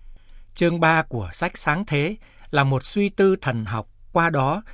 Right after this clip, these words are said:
soạn giả tìm giải thích nguồn gốc tệ trạng sự dữ đè nặng trên cuộc sống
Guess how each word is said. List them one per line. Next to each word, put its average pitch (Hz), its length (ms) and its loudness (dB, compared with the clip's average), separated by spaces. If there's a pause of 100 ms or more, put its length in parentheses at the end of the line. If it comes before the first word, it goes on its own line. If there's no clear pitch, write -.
(120)
soạn 151 300 -2
giả 107 380 -2
tìm 127 260 0
giải 107 260 -6
thích - 240 -2
nguồn 127 360 -2
gốc 180 200 0 (120)
tệ 131 180 -2
trạng 131 300 -4
sự 139 240 -6
dữ 143 320 -4
đè 135 260 0
nặng 117 260 -4 (320)
trên 190 220 2
cuộc - 240 -4
sống 165 280 2